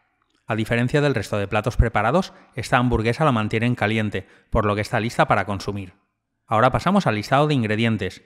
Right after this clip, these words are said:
que es de los más largos que he visto en mi vida. Lleva un cincuenta y seis coma ocho por ciento de hamburguesa de vacuno, que está compuesta de un noventa y nueve coma cuatro por ciento de carne de vacuno y sal,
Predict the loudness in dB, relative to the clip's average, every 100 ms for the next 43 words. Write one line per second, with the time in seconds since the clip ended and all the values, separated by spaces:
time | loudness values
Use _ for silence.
0 | _ -2 0 -2 -2 -2 2 2 0 -2
1 | -4 -4 -2 -4 -4 -8 -10 -14 _ _
2 | _ _ _ _ 0 2 2 0 2 2
3 | 2 0 0 -2 0 0 0 2 0 0
4 | -4 -4 -4 -4 -4 -2 0 0 -2 -4
5 | 0 2 2 0 -12 -10 -4 -2 0 0
6 | -2 -6 -6 -2 0 0 2 2 2 0
7 | 0 0 0 0 0 0 -4 -6 -6 -2
8 | 0 0 -2 -6 -2 0 2 0 -4 -2
9 | -2 -4